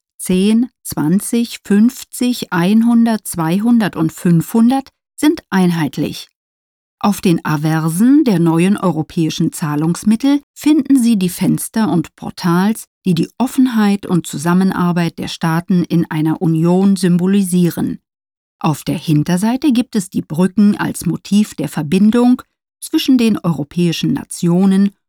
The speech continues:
und zwischen dem Europa und dem Weltrest. Wodurch wurde das Euro-Signet entworfen?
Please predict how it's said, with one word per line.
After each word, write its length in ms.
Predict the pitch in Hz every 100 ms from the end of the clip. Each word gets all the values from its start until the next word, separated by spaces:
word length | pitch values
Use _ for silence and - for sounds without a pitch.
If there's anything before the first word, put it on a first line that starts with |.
| _
und 200 | 196 180
zwischen 460 | - 262 285 277 247
dem 220 | 196 175
Europa 720 | 156 127 170 202 226 254 254 262 _ _
und 240 | 165 160 165 -
dem 240 | 247 247 -
Weltrest. 920 | 247 170 147 - - 143 - - - _ _ _ _ _ _ _ _ _ _ _ _ -
Wodurch 680 | 170 254 320 311 320 -
wurde 380 | 190 220 226 226
das 320 | 151 - - -
Euro-Signet 1040 | 226 277 285 285 - 240 247 190 165 165 _ _
entworfen? 800 | 247 262 - 160 139 - 151 -